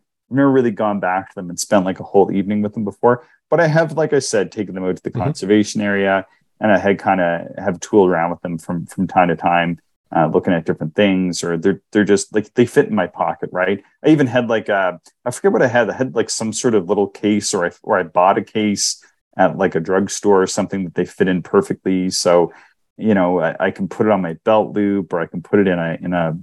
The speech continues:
Speaker 1: you know, just a hand pocket of a coat. So they are that portable, which is kinda cool to have an optic that,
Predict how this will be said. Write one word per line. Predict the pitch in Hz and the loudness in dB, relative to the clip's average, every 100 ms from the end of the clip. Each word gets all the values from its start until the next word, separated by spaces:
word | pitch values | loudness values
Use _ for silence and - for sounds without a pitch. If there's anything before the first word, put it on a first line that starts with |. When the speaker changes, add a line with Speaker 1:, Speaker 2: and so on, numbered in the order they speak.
| - | -6
Speaker 1:
you | 101 | -2
know, | 87 85 82 _ _ - | 0 0 -4 _ _ -4
just | 101 92 | -2 -2
a | |
hand | - 98 101 101 | 0 0 2 2
pocket | 98 90 90 | 0 0 -2
of | 85 | -4
a | 80 | -8
coat. | - 101 95 92 | -2 2 2 0
So | - 107 98 95 - _ _ - | 0 2 2 2 -4 _ _ 0
they | 139 | 4
are | 156 | 4
that | 120 95 92 | 4 0 -2
portable, | _ 95 92 117 127 | _ -2 0 2 0
which | 110 - | 0 -6
is | 87 | -10
kinda | 101 87 | -6 -8
cool | 80 95 92 | -4 2 2
to | 80 | 2
have | 87 | -2
an | 82 | -2
optic | - 85 - 90 - | 0 0 2 -2 0
that, | 80 | -2